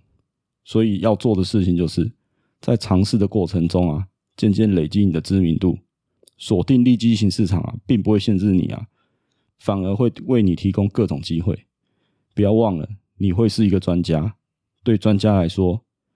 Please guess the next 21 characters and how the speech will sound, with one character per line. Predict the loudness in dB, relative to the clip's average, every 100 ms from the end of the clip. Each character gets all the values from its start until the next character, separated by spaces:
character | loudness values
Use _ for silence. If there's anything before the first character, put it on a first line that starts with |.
| _ _ _ _
市 | -2 0
场 | 0 0
越 | 2 2
窄， | -2 -14 _ _ _ -6
报 | -6
酬 | -6 -8 -4
越 | -6
大。 | -2 -4 -4 _ _ _ _ _ _ _ _ _ _
那 | -4
最 | 0 0
后 | 2 0
啊， | -2 -4
想 | -6
问 | -4 0
大 | 0
家 | 2 2
一 |
个 | 2
问 | 2
题 | 0 -4
哦： | -8